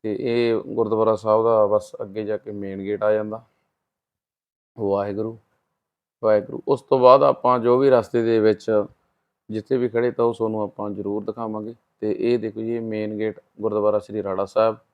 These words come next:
ਤੇ ਇਸ ਤੋਂ ਬਾਅਦ ਸ਼ਾਇਦ ਆਪਾਂ ਵੈਸੇ ਕੀਰਤਨਪੁਰ ਸਾਹਿਬ ਜਾ ਕੇ ਰੁਕਾਂਗੇ ਤੇ ਉਸ ਤੋਂ ਬਾਅਦ ਆਪਾਂ ਉੱਥੇ ਨਮਸਕਾਰ ਕਰਕੇ ਤੇ ਉਸ ਤੋਂ ਬਾਅਦ ਅੱਗੇ ਆਪਾਂ ਗੁਰਦੁਆਰਾ ਸ੍ਰੀ ਘਾਟ ਲਈ।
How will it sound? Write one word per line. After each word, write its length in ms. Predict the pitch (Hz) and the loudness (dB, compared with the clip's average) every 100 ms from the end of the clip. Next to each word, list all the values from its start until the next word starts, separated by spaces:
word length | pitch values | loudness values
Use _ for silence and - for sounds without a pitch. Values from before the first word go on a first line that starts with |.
| _ _ _ _ _ _ _ - | _ _ _ _ _ _ _ -4
ਤੇ 560 | 107 98 95 98 95 - _ _ | 0 0 0 -2 -6 -8 _ _
ਇਸ 120 | 120 | -2
ਤੋਂ 100 | 131 | 6
ਬਾਅਦ 240 | 131 131 131 | 8 8 6
ਸ਼ਾਇਦ 320 | 117 117 113 | 4 4 6
ਆਪਾਂ 800 | 113 - 120 117 113 113 113 110 | 2 0 0 2 2 0 -2 -2
ਵੈਸੇ 560 | 117 113 104 113 110 107 | 0 0 0 0 0 -2
ਕੀਰਤਨਪੁਰ 440 | - 113 113 117 107 | -6 -6 -4 -2 0
ਸਾਹਿਬ 300 | 110 113 113 | 2 4 4
ਜਾ 120 | 110 | -2
ਕੇ 240 | 107 107 - - | -4 -8 -8 -12
ਰੁਕਾਂਗੇ 500 | 104 98 110 113 123 - _ _ 110 | -12 -6 -6 -4 -6 -10 _ _ -6
ਤੇ 100 | 107 | -2
ਉਸ 160 | 123 117 | -2 -2
ਤੋਂ 160 | - | 0
ਬਾਅਦ 260 | 113 113 117 | 4 6 6
ਆਪਾਂ 240 | 117 - | 4 0
ਉੱਥੇ 280 | 113 - 113 | -4 -2 -2
ਨਮਸਕਾਰ 520 | 107 107 98 - 98 - | -2 -4 -8 -10 -8 -6
ਕਰਕੇ 480 | - 98 - 117 135 _ _ - | -6 -8 -6 -8 -8 _ _ -8
ਤੇ 40 | |
ਉਸ 140 | 107 - | -8 -6
ਤੋਂ 120 | 107 | -2
ਬਾਅਦ 200 | 110 113 | 0 0
ਅੱਗੇ 180 | 104 101 | -2 -2
ਆਪਾਂ 220 | 95 107 | -2 -4
ਗੁਰਦੁਆਰਾ 340 | 104 95 101 | -4 -2 -4
ਸ੍ਰੀ 200 | 95 107 - | -4 -10 -4
ਘਾਟ 220 | 110 101 98 | -4 -4 -8
ਲਈ। 140 | 98 | -10